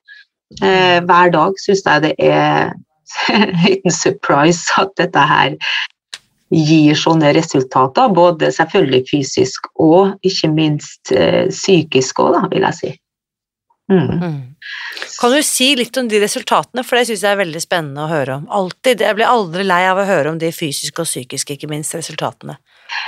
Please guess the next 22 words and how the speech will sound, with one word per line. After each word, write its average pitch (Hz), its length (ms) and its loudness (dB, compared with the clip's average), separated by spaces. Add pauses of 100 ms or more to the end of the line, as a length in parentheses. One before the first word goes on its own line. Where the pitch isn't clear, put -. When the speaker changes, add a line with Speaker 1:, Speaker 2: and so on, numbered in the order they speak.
(220)
Speaker 1:
Ja, - 340 0
altså, 208 540 2
det 196 260 2
fysiske 180 640 0
er 185 240 2
jo 92 140 -4
selvfølgelig 151 520 0
at 139 180 -4
man 160 160 0
får 175 220 2
tilbake 175 340 -2
kroppen 165 360 -2
sin, 226 300 0 (320)
eh, 156 560 4
etter 156 440 -2
Speaker 2:
Mm. 151 60 4
Speaker 1:
å 147 120 4
ha, 151 200 2 (880)
den 156 360 -2
har 135 220 0
vært 139 320 -6
borte 143 400 0